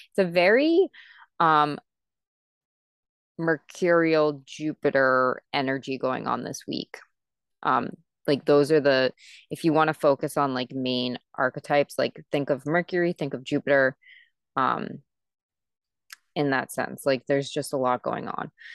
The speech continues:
in those areas. <clears throat> Anyways, September second, um, that Mercury opposed Jupiter, um, you could find that it's, like, this feeling of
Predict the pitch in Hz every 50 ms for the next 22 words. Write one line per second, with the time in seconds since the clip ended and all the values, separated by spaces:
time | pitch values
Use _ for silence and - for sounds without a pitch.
0 | - - - - _ _ _ _ _ _ _ _ _ - 135 - - 147 151 139
1 | 139 131 127 131 127 - - - - - - - - - - - - - _ _
2 | - 220 233 208 165 147 143 - - _ - - - 254 269 190 180 196 190 -
3 | _ _ _ _ _ _ _ _ _ _ _ _ _ _ _ _ _ _ _ _
4 | _ _ _ _ _ _ _ _ _ _ _ _ _ - - - - - - _
5 | _ - - 185 - 214 202 196 220 - - 180 170 - 185 202 226 - - _
6 | _ 180 170 165 160 160 165 160 165 160 151 165 170 170 160 - - 170 165 160
7 | 156 - 175 160 160 - - 160 156 147 160 147 160 165 175 185 - - _ 175
8 | 165 160 160 160 160 160 160 160 160 - _ _ - 196 208 - - 247 208 -
9 | - - 214 196 190 202 214 220 226 220 208 190 185 - - - 190 175 160 -
10 | _ - 160 156 - - - - 180 180 180 180 180 175 170 170 170 165 165 165
11 | 156 151